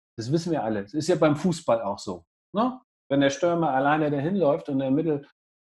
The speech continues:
das Mittelfeld kommt nicht mit, dann, dann kann man auch nicht gewinnen. Das ist, äh, äh, wenn ich das mal sagen darf, sehr schön zu hören und ich hoffe, es ist ein Role Model für alle da draußen, die jetzt auch zuhören.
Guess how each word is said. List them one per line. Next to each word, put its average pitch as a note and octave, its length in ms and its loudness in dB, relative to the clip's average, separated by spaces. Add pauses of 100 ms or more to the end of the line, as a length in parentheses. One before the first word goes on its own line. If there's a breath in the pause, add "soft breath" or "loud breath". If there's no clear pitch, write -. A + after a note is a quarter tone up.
(200)
das B2+ 100 -6
Mittelfeld E3+ 400 4
kommt D3+ 240 -2
nicht C#3+ 180 -2
mit, F3+ 340 0
dann, C#3+ 260 0
dann C#3 160 -2
kann D#3 120 -2
man D3 120 0
auch B2 120 -2
nicht B2 200 -6
gewinnen. A2 480 -6 (500 soft breath)
Das C3+ 140 0
ist, E3+ 180 -4
äh, D#3 300 6 (340)
äh, C3 80 -2
wenn D3 120 0
ich D3+ 100 -6
das D3+ 140 -6
mal D3 100 0
sagen C#3 240 2
darf, C3+ 160 0
sehr D3+ 140 2
schön D#3 320 0
zu C3+ 200 -6
hören D3 320 0
und C#3+ 140 -2
ich C3+ 100 -4
hoffe, D#3 200 -2
es C#3 80 -6
ist D3 120 -6
ein C3+ 160 0
Role E3 320 6
Model B2 340 2
für C3+ 160 -2
alle D#3 200 2
da C#3+ 140 2
draußen, B2+ 500 0
die C3 80 -2
jetzt B2+ 260 -6
auch A2 180 -10
zuhören. A2+ 540 -2